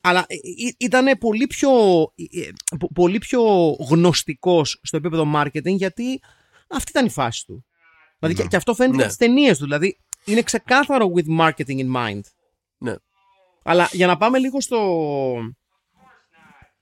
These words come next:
Speaker 1: στις ταινίες του, γιατί αυτό εξετάζουμε σήμερα και λιγότερο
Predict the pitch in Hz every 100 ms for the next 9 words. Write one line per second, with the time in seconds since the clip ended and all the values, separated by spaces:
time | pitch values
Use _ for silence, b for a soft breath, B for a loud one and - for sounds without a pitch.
0 | - - - 185 165 156 - 165 180 190
1 | 160 - 165 160 156 147 143 - 170 160
2 | 139 127 123 - 120 131 135 131 135 139
3 | 123 110